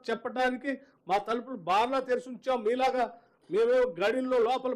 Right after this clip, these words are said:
బంధించుకొని బతకట్లేదు, గేట్లు మూసేయలేదు. మేము అడుగుతున్నాం, రండి. బాధ్యత కలిగిన ప్రతిపక్షంగా మేము ప్రజాస్వామ్యాన్ని నమ్ముతాం, ప్రజాస్వామ్యంలో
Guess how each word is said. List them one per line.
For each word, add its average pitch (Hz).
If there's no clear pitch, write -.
బంధించుకొని 254
బతకట్లేదు, 247
గేట్లు 247
మూసేయలేదు. 262
మేము 160
అడుగుతున్నాం, 254
రండి. 254
బాధ్యత 240
కలిగిన 220
ప్రతిపక్షంగా 196
మేము 180
ప్రజాస్వామ్యాన్ని 208
నమ్ముతాం, 240
ప్రజాస్వామ్యంలో 240